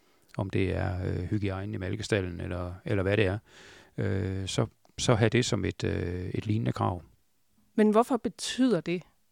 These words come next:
Speaker 2: så meget? Man kan sige, det er jo gudskelov sjældent, vi hører om de her alvorlige, øh, alvorlige ulykker. Hvorfor tænker du alligevel, det er, øh, øh, et væsentligt ansvar at leve op til som arbejdsgiver?
Speaker 1: Det er det, fordi at, øh,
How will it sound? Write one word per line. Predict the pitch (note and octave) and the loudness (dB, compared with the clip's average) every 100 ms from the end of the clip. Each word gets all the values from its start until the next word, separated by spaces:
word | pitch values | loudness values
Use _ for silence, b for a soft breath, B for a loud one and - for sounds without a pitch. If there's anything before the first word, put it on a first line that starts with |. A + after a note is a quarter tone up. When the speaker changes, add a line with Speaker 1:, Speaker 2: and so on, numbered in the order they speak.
| _ | _
Speaker 2:
så | - G#3+ | -6 -2
meget? | F3+ F3+ | 2 2
Man | F#3 F3 | 0 -4
kan | - | -6
sige, | G#3 | -4
det | G#3 | 0
er | A3 | 0
jo | A3 _ _ - | 0 _ _ -2
gudskelov | C#4+ B3+ - E3 E3 F3+ - _ | 0 0 -2 0 0 -2 -6 _
sjældent, | - - G3 G3 A3+ A3 - - | -10 -2 0 2 2 0 -4 -4
vi | E3+ D3+ | -4 2
hører | F3 F#3 G3+ F3+ _ _ _ | 4 6 4 0 _ _ _
om | F#3+ F3 | 0 0
de | F3+ | -2
her | F#3 F#3+ E3 D3 _ | -2 -2 -4 -6 _
alvorlige, | - E3 F3 - D#3+ D#3+ D#3 D3+ D#3 | -6 0 0 0 -4 -8 -6 -6 -6
øh, | E3+ - - | -8 -10 -10
alvorlige | F3 F3 F3+ F3 | -4 -2 -2 -2
ulykker. | F3 F#3 E3+ F3+ - - - - | -2 0 -2 -4 -8 -18 -16 -14
Hvorfor | G#3 A#3+ A#3+ | -10 -10 -10
tænker | - B3 A#3 | -6 -2 -2
du | |
alligevel, | F#3+ F#3 G#3+ G#3 F#3+ - | -2 -2 -2 -2 -4 -6
det | F#3 F3 - | -6 -6 -6
er, | F3 D#3+ D#3 E3+ | -6 -6 -8 -8
øh, | E3+ E3 b b b b _ F#3+ | -8 -10 b b b b _ -6
øh, | F3 - - - | -6 -8 -18 -10
et | E3+ | 4
væsentligt | G#3+ A3 - F3 | 4 4 2 0
ansvar | F3+ G#3+ G#3 | 0 0 -2
at | F3 | 0
leve | D#3+ - | 0 0
op | G3+ - | -2 -2
til | F3 | -8
som | F3 E3 | -6 -6
arbejdsgiver? | D#3+ D#3+ E3 - F#3 F3+ - - - _ _ b b b - - | -6 -6 -10 -8 -6 -6 -8 -18 -20 _ _ b b b -8 2
Speaker 1:
Det | A#2 A2+ | 6 8
er | C3 | 8
det, | - | 6
fordi | B2 B2+ G2+ | 4 4 2
at, | F#2+ | 0
øh, | F#2+ G2 | 0 0